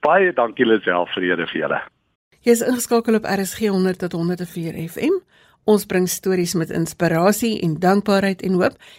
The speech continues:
Speaker 2: en ek hoop ons kan hierdie jaar vir jou inspireer om ook meer doelgerig te wees.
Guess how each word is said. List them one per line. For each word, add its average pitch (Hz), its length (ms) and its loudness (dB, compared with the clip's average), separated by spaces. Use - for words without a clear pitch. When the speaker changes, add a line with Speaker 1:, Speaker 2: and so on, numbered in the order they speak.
Speaker 2:
en 247 160 4
ek 254 160 0
hoop 220 220 4
ons 196 160 -4
kan 196 140 -2
hierdie 175 320 2
jaar 175 200 2
vir 180 160 -2
jou - 80 -2
inspireer 165 680 -2
om 185 240 -2
ook 170 320 -2
meer 180 340 0
doelgerig 160 760 -2
te 160 140 -6
wees. - 320 -6